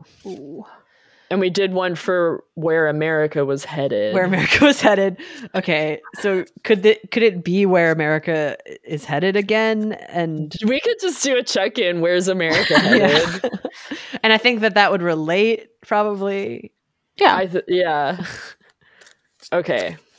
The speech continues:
Speaker 3: And it was, like, four, right?
Speaker 2: Um, we did, like, a five-card spread.
Speaker 3: Five card, okay.
Speaker 2: Okay, so I'm, I'm pulling some cards now. <laughs>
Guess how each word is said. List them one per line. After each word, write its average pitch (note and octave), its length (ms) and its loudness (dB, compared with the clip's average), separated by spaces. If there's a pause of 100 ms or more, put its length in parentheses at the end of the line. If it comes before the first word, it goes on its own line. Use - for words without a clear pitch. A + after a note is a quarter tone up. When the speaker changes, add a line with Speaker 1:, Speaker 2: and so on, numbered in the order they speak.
(380)
Speaker 3:
And F#3+ 120 0
it G3+ 120 0
was, G#3 100 4
like, G#3+ 160 0
four, G#3+ 580 2
right? A#3+ 480 0 (1200)
Speaker 2:
Um, G#3 240 0
we A3+ 80 0
did, A3 160 0
like, B3 120 0
a A#3+ 60 -2
five-card E3+ 600 -2
spread. C#3+ 380 -2 (180)
Speaker 3:
Five E3 80 -14
card, - 260 -12
okay. - 140 -16 (640)
Speaker 2:
Okay, C#3 260 0
so D#3+ 280 -2
I'm, E3 200 -4 (420)
I'm D#3 60 -10
pulling F#3 280 -2
some F3+ 160 -6
cards D#3+ 400 -2
now. D3 440 -6 (840)
<laughs> - 80 -4